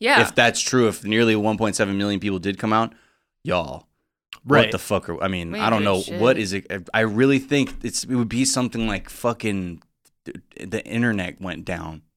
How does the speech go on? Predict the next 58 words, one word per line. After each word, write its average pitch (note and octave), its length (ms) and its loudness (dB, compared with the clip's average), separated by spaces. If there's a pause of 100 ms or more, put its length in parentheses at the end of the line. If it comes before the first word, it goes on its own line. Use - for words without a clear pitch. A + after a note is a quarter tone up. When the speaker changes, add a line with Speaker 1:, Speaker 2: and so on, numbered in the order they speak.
(360)
Speaker 2:
or G#2+ 60 2
Speaker 3:
Right. G2+ 80 2
Speaker 2:
some F#2 220 0
shit. - 360 -4
And F#2 80 -8
they're F#2 60 -2
Speaker 1:
That's F2 140 -2
Speaker 2:
like, G3 40 0
"You G#3+ 60 6
know G#3 60 8
Speaker 1:
gotta D3+ 80 8
Speaker 2:
what? D#3 60 8
Speaker 1:
be A#2+ 60 4
Speaker 2:
Y'all B2 120 8
Speaker 1:
what C#3 80 8
Speaker 2:
get B2+ 100 6
Speaker 1:
it A2 40 2
Speaker 2:
no A2+ 120 4
more B2 140 2
Speaker 1:
is. A2 40 4
Speaker 2:
internet." F2+ 360 -4 (500)
Speaker 1:
That's - 160 -4
gotta A3+ 280 4
be G3 180 0
it, E3+ 140 0
because F#3 320 -4
when F#3 160 -4
my F#3 200 0
internet G#3+ 260 0
doesn't G3 160 -4
work F3+ 160 -4
in G3+ 60 -6
my F3+ 100 0
apartment, F3+ 400 -2
I D#3+ 80 -8
fucking F#3+ 420 -4
lose E3 240 -6
my D#3 140 -4
mind. D3 640 -8
Speaker 2:
<laughs> - 100 -10
You're, - 220 6
you're A2+ 100 6
just A3+ 200 8
like, F#2+ 120 0
"What - 100 4
Speaker 1:
I'm - 20 6
Speaker 2:
do - 60 4
Speaker 1:
like, A3 120 6
Speaker 2:
I - 40 -4
do?" - 120 2
Speaker 1:
"It's A#4+ 220 8
a C5 40 10 (120)
riot. E4 600 10 (100)
Speaker 2:
Right. - 180 8
Speaker 3:
Yeah. A2 240 6
Speaker 1:
I'm B4+ 240 10
outta F4+ 240 8
here." A#3+ 680 6